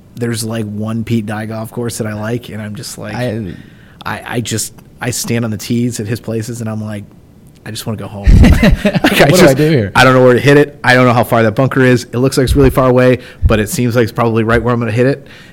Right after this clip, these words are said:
Speaker 1: You know, and it's just, I don't know what it is about Pete Dye. Nothing. I've met him. He's, I met him and his wife. He's from Indiana. I'm from Indi-, we've,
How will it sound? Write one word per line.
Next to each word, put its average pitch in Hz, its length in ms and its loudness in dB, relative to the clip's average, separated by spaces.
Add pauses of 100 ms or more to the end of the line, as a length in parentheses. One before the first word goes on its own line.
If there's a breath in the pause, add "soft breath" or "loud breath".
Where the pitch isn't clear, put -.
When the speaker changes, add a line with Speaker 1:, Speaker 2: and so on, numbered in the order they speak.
Speaker 1:
You 120 100 -4
know, 120 120 0
and 117 80 2
it's 110 100 -4
just, - 160 -8
I 107 180 -6 (280)
don't 120 200 2
know 123 100 2
what 123 160 2
it 117 80 -4
is 113 160 -4
about 104 260 -10
Pete 107 160 -8
Dye. 104 380 -10 (180)
Nothing. 117 520 0
I've 113 220 -2
met 117 220 -2
him. 131 240 0
He's, 110 360 -6
I 107 80 -6
met 110 180 -2
him 117 140 -4
and 117 60 -2
his 107 120 -4
wife. 113 460 -4
He's - 180 -16
from 113 220 -6
Indiana. 113 540 -2
I'm 110 180 -10
from 113 140 -6
Indi-, 117 320 -6
we've, 113 260 -4